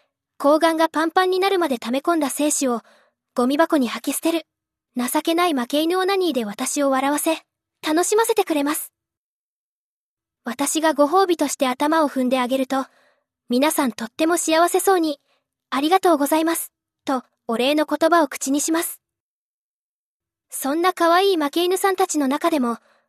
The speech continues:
私への忠誠心と崇拝の気持ちが特に強い、お利口な負け犬さんには、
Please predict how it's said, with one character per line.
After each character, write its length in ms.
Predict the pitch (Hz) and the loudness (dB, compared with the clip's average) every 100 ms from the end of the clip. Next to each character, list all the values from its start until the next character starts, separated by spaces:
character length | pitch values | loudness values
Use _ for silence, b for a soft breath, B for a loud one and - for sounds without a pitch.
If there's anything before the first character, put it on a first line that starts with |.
| _ _ | _ _
私 380 | - 233 285 330 | -8 -2 -2 2
へ 60 | 349 | 2
の 120 | 285 | 2
忠 160 | - 285 | 0 -2
誠 260 | 294 330 | 0 0
心 220 | 320 285 | 2 -2
と 100 | - | -4
崇 240 | 196 - 277 | -8 -2 0
拝 220 | 294 320 | 2 0
の 100 | 320 | 0
気 120 | 311 | 0
持 100 | 320 | -2
ち 120 | 311 | 0
が 120 | 320 311 | -2 0
特 240 | 349 381 | 0 2
に 120 | 330 | 0
強 300 | - 240 262 | -2 -6 -4
い、 140 | 269 _ _ - | -4 _ _ -8
お 100 | 240 | -2
利 120 | 285 | -2
口 180 | - 359 | 2 2
な 120 | 339 | 2
負 120 | 302 | 0
け 160 | 294 339 | 0 0
犬 120 | 349 | 0
さ 140 | 359 359 | 0 0
ん 60 | |
に 100 | 359 | 2
は、 220 | 330 262 | 2 0